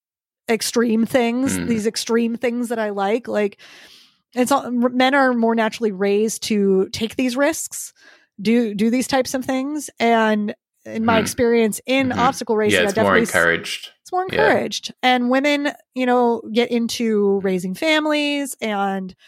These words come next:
Speaker 1: putting, women are sort of conditioned to put others before them, like, at all costs, <laughs>
Speaker 2: Mm-hmm.
Speaker 1: um, that everybody else comes before you.
Speaker 2: Mm-hmm.
Speaker 1: Um, and if there is no time for you, that's too bad. And,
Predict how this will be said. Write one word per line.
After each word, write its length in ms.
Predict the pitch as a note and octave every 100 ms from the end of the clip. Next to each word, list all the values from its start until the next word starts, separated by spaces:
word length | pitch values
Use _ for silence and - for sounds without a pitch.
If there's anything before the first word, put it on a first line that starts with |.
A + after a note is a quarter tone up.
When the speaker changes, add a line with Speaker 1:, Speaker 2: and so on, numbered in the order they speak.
| - - _ _ _ _
Speaker 1:
putting, 480 | - D#4+ D4 C4+ B3+
women 240 | C4+ F#4+
are 260 | D#4 C4+ C4
sort 200 | - C#4
of 60 | B3
conditioned 340 | B3 B3 A#3
to 40 | A#3+
put 180 | A3+ - _
others 380 | A#3 G#3 G3 - -
before 320 | G3+ F#3+ G#2+
them, 380 | G2+ - - G#3+ _
like, 280 | G3 G3 - _ _ _ _ -
at 180 | G#3 - _ _
all 140 | A3+ G3+
costs, 480 | - - - - -
<laughs> 200 | - - - - -
Speaker 2:
Mm-hmm. 180 | - -
Speaker 1:
um, 400 | A#3 A#3 A3+ G#3+ G#3+
that 280 | G#3+ G3 -
everybody 440 | - A3+ B3 B3 B3+
else 220 | A3 G3+
comes 220 | G#3 G3
before 320 | G3+ - G#3+
you. 240 | F2+ F2 E2+
Speaker 2:
Mm-hmm. 360 | - - -
Speaker 1:
Um, 360 | G#3+ G#3 G3+ G3+
and 420 | A#3 G#3 G#3 G3+ G3
if 140 | G#3
there 160 | A3+ G#3+
is 120 | G3+
no 120 | A3
time 260 | G#3+ A3 A3+
for 140 | A3+
you, 420 | A#3+ A#3+ A#3+ A#3+ A#3 _ -
that's 240 | F#3+ -
too 180 | - G#3
bad. 380 | F3+ F3 A3+ - _ _ - - - -
And, 540 | A3 A3 A3 A3 G#3+